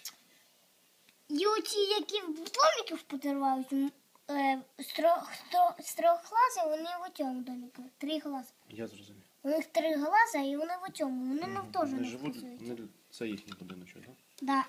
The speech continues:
Speaker 1: вони в ньому не
Speaker 2: Так,
Speaker 1: вписуються.
Speaker 2: давай ми їх туди засунемо.
Speaker 1: Ну, вони там не вписуються. Зараз я ліфт. Оп.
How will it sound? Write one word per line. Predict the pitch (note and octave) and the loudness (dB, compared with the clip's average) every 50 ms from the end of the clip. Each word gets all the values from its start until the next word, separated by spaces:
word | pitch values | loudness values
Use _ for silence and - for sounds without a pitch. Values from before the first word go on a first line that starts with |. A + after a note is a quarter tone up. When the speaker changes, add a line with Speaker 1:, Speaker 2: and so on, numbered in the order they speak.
| - - | -6 -12
Speaker 1:
вони | C4+ C4+ D4+ E4+ F4+ F#4+ F4+ | -6 -2 -2 -2 -2 -2 -4
в | E4 E4 | -4 -2
ньому | D#4+ D#4 D4+ D4 | -2 -2 -2 -2
не | D4 D4 C#4+ C#4+ | -2 -2 -2 -4
Speaker 2:
Так, | C#4+ C#4 | -4 -8
Speaker 1:
вписуються. | C4 - A#3+ - - - C3+ | -8 -8 -8 -8 -4 -4 -2
Speaker 2:
давай | C3 C3+ B2+ | 0 0 0
ми | B2 B2 | 0 -2
їх | A#2 G#2+ | -4 -4
туди | - A2+ G#2 G2+ G2+ | -6 -10 -10 -10 -10
засунемо. | F#2+ F#2+ - - G2+ G2 - - _ _ _ _ - _ _ _ _ _ _ - | -10 -12 -20 -20 -20 -20 -20 -20 _ _ _ _ -20 _ _ _ _ _ _ -6
Speaker 1:
Ну, | C#4+ D#4+ F#4 G4+ G#4+ G#4 | -4 -2 -2 -2 -2 -2
вони | G4+ G#4+ G4 A4+ A4+ | -2 -2 -2 -4 -4
там | A4+ A4 G4 G4+ | -2 -4 -4 -4
не | G#4+ G4+ | -4 -6
вписуються. | - - - A4 A4 F#4+ E4 D4 C4+ C4 B3+ - - D#4 - - _ _ - _ _ - - _ - _ - - | -6 -10 -12 -8 -6 -2 -2 -2 0 -2 -4 -4 -6 -8 -8 -8 _ _ -20 _ _ -20 -20 _ -20 _ -12 -4
Зараз | D4 C4+ C4 B3 - _ - - _ _ _ - | -2 -2 -2 -2 -6 _ -20 -20 _ _ _ -14
я | C4+ C4+ C4 B3+ B3+ - _ _ _ _ - _ _ _ - - | -10 -6 -6 -6 -8 -10 _ _ _ _ -20 _ _ _ -4 -4
ліфт. | C#4+ E4 F4+ - - - - _ _ _ _ _ _ _ - - - - - | -4 -4 -6 -10 -12 -12 -14 _ _ _ _ _ _ _ -20 -16 -4 -2 -2
Оп. | - | -2